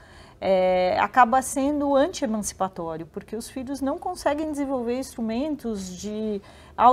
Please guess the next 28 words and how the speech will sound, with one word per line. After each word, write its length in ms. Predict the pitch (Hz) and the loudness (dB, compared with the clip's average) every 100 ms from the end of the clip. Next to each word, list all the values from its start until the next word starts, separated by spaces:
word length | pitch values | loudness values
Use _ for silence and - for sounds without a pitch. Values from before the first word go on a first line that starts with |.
| 262 285 | 6 -2
autorresponsabilidade, 1000 | 277 302 285 294 285 349 - 339 320 233 | -4 -6 -6 -6 -6 -4 -2 -2 -4 -4
de 120 | 202 | -8
que 120 | 208 240 | -6 -8
eles 160 | 269 | -6
são 200 | - 311 | -4 0
capazes 640 | - 359 269 220 185 185 | 2 6 6 6 4 -2
de 120 | 170 180 | -12 -10
fazer 300 | 190 170 175 | -8 -6 -8
aquilo, 320 | - 160 175 | -8 -10 -8
eles 140 | 208 | -6
não 120 | 240 285 | -6 -6
são 180 | 302 | -6
incapazes, 960 | 359 349 330 247 214 185 160 170 175 180 | -4 -2 2 4 4 2 -2 -10 -10 -6
em-, 180 | 208 196 - - - | -4 -4 -8 -14 -6
eles, 560 | 190 190 - - - - | -4 -6 -12 -16 -14 -2
é, 320 | 190 185 175 - - - 196 | 2 2 0 -8 -20 -10 -4
não 160 | 208 | -4
são 140 | 208 208 | -2 0
maduros 600 | 202 180 202 339 392 339 | 0 0 6 8 6 2
para 160 | 233 | -2
determinadas 640 | 202 208 202 196 185 170 156 | -2 -2 -2 -4 -4 -6 -10
coisas, 500 | - 240 320 254 202 | -4 -2 0 -2 -4
mas 180 | 214 220 | -4 -4
são 140 | 277 | -6
capazes 720 | 294 392 - 262 330 294 247 202 | -2 0 6 8 6 2 -4 -4
de 120 | 202 | 0
muitas 560 | 202 196 165 151 160 | 2 2 0 -6 -10
coisas. 600 | - 160 151 139 143 - | -10 -8 -6 -8 -8 -12